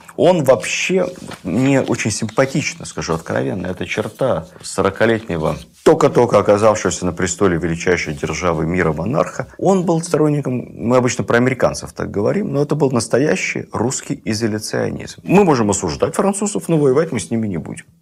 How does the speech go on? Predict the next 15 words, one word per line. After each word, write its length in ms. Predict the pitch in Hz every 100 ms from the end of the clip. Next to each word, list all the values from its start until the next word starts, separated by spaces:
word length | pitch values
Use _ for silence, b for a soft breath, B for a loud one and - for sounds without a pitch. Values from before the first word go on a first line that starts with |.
| _
Чем 260 | - 175 165
больше 280 | 156 -
европейские 640 | 113 113 123 117 - 95 90
державы, 600 | 98 90 90 80 78 -
немцы, 720 | 101 147 90 - - 110 98 90
англичане, 800 | 85 90 90 175 160 160 113 95
ав-, 140 | - -
австрийцы, 840 | - - - 151 165 170 110 104 B B B B B B _ - - -
французы 580 | 107 95 - 156 -
друг 240 | 92 110 98
с 60 |
другом 300 | 104 98 95
воюют, 440 | 98 143 202 - -
тем 200 | 220 143
лучше. 340 | 87 - -